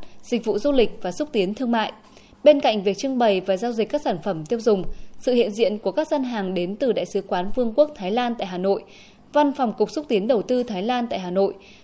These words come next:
Văn phòng Tổng cục Du lịch Thái Lan tại thành phố Hồ Chí Minh, với nhiều hoạt động giới thiệu đất nước và con người Thái Lan sẽ là tâm điểm đặc biệt của tuần lễ. Tuần lễ sản phẩm Thái Lan hai nghìn hai mươi hai tại Quảng Ninh sẽ góp phần thúc đẩy các hoạt động thương mại song phương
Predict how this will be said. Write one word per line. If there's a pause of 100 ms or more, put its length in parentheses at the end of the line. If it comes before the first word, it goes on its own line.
(120)
Văn
phòng
Tổng
cục
Du
lịch
Thái
Lan (240)
tại
thành
phố
Hồ
Chí
Minh, (380)
với
nhiều
hoạt
động
giới
thiệu
đất
nước
và
con
người
Thái
Lan (400)
sẽ
là
tâm
điểm
đặc
biệt (120)
của
tuần
lễ. (680)
Tuần
lễ
sản
phẩm
Thái
Lan
hai
nghìn
hai
mươi
hai
tại
Quảng
Ninh (380)
sẽ
góp
phần
thúc
đẩy
các
hoạt
động
thương
mại
song
phương